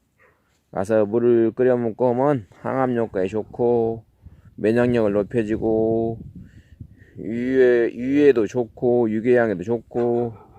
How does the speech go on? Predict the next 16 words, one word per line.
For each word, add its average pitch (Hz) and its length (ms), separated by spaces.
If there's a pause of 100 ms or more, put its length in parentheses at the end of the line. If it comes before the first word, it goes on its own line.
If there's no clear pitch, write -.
(640)
아, 82 120
다 113 180
좋대요. 117 460
그래서 117 420 (680)
제가 104 520
이거를, 107 500 (1040)
어, 85 180
조금만 127 380
따가지고 113 760
내려가서 104 720
물 87 200
한번 101 240
끓여 117 180
먹어보겠습니다. 90 720 (3000)
뒤에는 165 540
이렇게 135 460